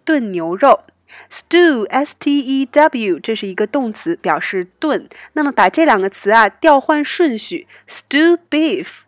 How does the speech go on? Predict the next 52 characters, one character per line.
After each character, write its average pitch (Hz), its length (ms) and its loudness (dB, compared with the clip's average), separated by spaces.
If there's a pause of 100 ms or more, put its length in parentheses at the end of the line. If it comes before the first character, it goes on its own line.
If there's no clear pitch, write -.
就 220 160 -6
是 202 140 -4
动 226 260 -6
词 196 160 -2
短 196 260 -2
语 170 220 -8 (120)
炖 269 280 -2
牛 165 200 -6
肉。 190 240 2 (420)
那 302 100 -2
它 302 120 -2
的 320 80 2
中 359 260 2
文 302 180 4
表 175 160 2
达 175 180 -6
是 208 140 -10
一 190 120 -12
样 262 240 2
的， 180 200 2
都 285 200 -2
是 285 180 -6
炖 240 280 -4
牛 175 220 -4
肉， 208 180 4 (280)
但 269 220 4 (200)
beef 349 220 4
stew 294 600 -2
就 202 160 -6
是 196 140 -8
一 185 60 -10
个 214 120 -2
菜 269 380 -6
名， 180 380 -4
而 208 200 0
stew 320 540 -2
beef 285 380 -4 (100)
是 196 320 -4
烹 285 260 -4
饪 285 180 0
动 302 220 0
作， 202 220 -2 (160)
所 220 160 -4
以 - 20 -2
这 294 160 -2
两 196 180 2
个 180 80 -6
要 202 140 0
加 247 180 -2
以 233 80 -6
区 233 220 -8
分。 254 240 -2